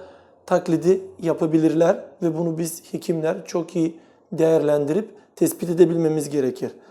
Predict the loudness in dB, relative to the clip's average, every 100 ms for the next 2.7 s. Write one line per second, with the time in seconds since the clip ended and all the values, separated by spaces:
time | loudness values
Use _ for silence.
0 | -20 -20 -20 _ _ -4 -2 -2 -2 -4
1 | -6 -14 -20 _ _ _ -12 -4 -2 0
2 | 2 4 4 2 0 -2 -4